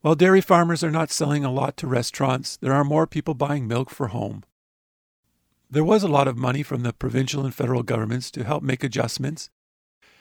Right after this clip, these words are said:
and the food processing industry remains a bit unstable.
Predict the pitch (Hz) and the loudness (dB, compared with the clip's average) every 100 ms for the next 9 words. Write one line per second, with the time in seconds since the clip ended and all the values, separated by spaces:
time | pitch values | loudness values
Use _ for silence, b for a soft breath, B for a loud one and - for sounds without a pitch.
0 | b b 175 170 - 247 226 156 139 143 | b b 0 0 2 2 4 4 2 0
1 | - - 123 113 - 127 127 160 165 170 | -4 -2 -2 -2 -2 -2 -2 0 2 2
2 | 165 151 151 147 - 131 131 104 - | 0 0 2 0 -2 0 0 -2 -8